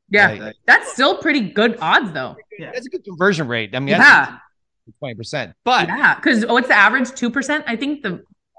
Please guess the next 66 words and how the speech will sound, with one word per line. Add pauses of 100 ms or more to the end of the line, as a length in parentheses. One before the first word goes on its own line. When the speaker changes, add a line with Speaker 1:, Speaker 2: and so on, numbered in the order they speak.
(160)
Speaker 2:
Yeah,
two,
three
percent.
But
still,
I'm
like,
what
happened
to
those
other,
like,
fifteen
hundred
or,
you
know,
thirteen
hundred
people?
What
did
they
do?
They
came
and
went, (580)
"No, (100)
not
gonna
go."
I'm
like,
"You
knew
about
it.
You
can't,
you
showed
up
on
the
big
day (420)
and
you
still
Speaker 1:
If
Speaker 2:
didn't
Speaker 1:
I
Speaker 2:
buy."
Speaker 1:
had
to
guess,
if
I
had
to
guess,
because,
um,